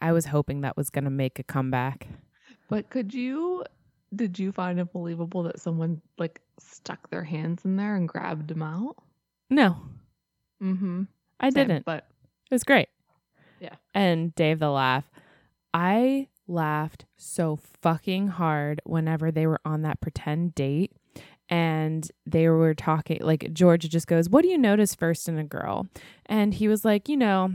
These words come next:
Speaker 1: most people say the eyes, but I'm an honest guy and I notice the nunga nungas." And she was like, "What?"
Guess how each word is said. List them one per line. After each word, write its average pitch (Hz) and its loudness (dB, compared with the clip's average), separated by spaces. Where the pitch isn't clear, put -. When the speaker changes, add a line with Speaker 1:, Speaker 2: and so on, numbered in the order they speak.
Speaker 1:
most 311 4
people 302 4
say 208 2
the - 4
eyes, 160 4
but 185 4
I'm 214 6
an 214 4
honest 170 0
guy 147 4
and 170 2
I 170 2
notice 170 4
the 165 2
nunga 160 2
nungas." 151 0
And 180 0
she - -2
was 175 0
like, 165 4
"What?" 170 6